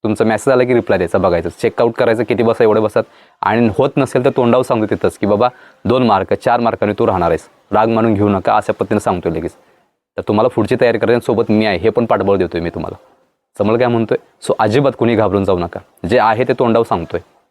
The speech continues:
उगाच खोटं किंवा असं वावगं काय सपोर्ट कोणाला करायला आपल्याला अवघडत नाही. समजलं काय म्हणतोय? So ज्यांचे निवड होणार त्यांना शंभर टक्के सांगतोय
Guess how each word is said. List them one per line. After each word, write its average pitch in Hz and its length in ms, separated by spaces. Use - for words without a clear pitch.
उगाच 127 360
खोटं 127 380
किंवा 123 280
असं 120 260
वावगं 113 420
काय 113 120
सपोर्ट 113 280
कोणाला 107 220
करायला 104 280
आपल्याला 101 260
अवघडत 87 340
नाही. 85 160
समजलं 107 200
काय 120 80
म्हणतोय? 120 280
So 107 60
ज्यांचे 113 240
निवड 123 240
होणार 127 180
त्यांना 123 220
शंभर 123 260
टक्के 127 160
सांगतोय 101 380